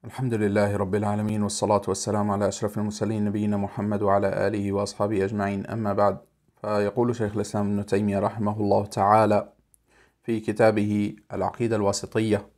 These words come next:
قال: "وما وصف به نفسه في أعظم آية في كتاب الله،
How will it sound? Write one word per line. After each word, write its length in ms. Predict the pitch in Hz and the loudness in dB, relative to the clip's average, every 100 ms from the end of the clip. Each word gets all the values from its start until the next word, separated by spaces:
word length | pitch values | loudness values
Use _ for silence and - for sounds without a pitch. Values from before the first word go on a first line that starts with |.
| _ _ _ _ _ - | _ _ _ _ _ 0
قال: 140 | 117 | 4
"وما 280 | 113 110 107 | 6 6 4
وصف 340 | 104 110 107 107 | 6 6 4 4
به 280 | 110 110 | 2 2
نفسه 380 | 104 104 113 104 | 0 0 2 2
في 180 | 95 92 | 2 4
أعظم 280 | 107 110 107 | 6 4 2
آية 260 | 101 110 | 2 2
في 260 | 107 113 101 | 0 -2 -2
كتاب 340 | 101 113 104 | -2 0 2
الله، 340 | 101 101 101 | 2 4 2